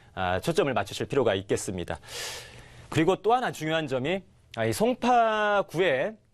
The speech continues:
아, 시청자분들을 모시고 현장 답사를 하다 보면 거의 하나같이 말씀하시는 내용이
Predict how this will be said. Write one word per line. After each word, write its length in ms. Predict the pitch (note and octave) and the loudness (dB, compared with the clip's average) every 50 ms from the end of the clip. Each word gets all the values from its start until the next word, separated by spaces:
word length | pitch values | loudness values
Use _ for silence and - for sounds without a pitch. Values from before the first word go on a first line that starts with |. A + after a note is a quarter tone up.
| _ _ _ | _ _ _
아, 100 | - A2+ | -6 -6
시청자분들을 720 | G#2+ - - A#3 A3+ G#3 G#3+ F#3+ F3 D3 D#3 C#3+ C#3 D3 D#3+ D3 | -2 0 2 2 4 4 4 4 2 2 -2 -2 -2 -2 0 0
모시고 300 | A#2 A#2 A2+ - C#3 D3+ | 0 -2 -2 0 0 0
현장 360 | F3 G#3+ G#3 F#3+ G#3 G3 F3+ | 0 0 0 0 0 0 -2
답사를 360 | C#3 A#2 - - C3+ C3 C3 | -4 -4 -2 -2 0 0 0
하다 200 | C#3+ D3+ D#3+ C#3+ | 2 2 0 0
보면 320 | A#2+ A#2 B2 D3 F3 F#3 - - - - - _ _ - | 0 0 -2 -2 -4 -4 -8 -14 -20 -20 -20 _ _ -8
거의 680 | - G2 A2+ D3+ F#3+ G#3+ A3 A3 G#3+ G3+ F3+ D#3+ B2+ | -2 0 2 4 4 4 4 4 6 6 4 4 2
하나같이 640 | A#2 - - G#3 C4 C4+ B3 A3 E3+ - - - F#3 | 0 -4 -2 0 0 2 2 2 0 0 -2 -4 -4
말씀하시는 880 | D3 G#2+ G#2+ G#2+ - - E3 D#3+ D#3 C#3+ C3+ B2+ - C3+ C3 C3 A#2+ | -2 -2 -2 -4 -6 -6 -4 -2 0 0 0 -2 -2 -2 -2 0 2
내용이 360 | G#2+ G#2+ G2+ G#2 C3 D#3+ F3 | 2 2 2 2 0 -2 -2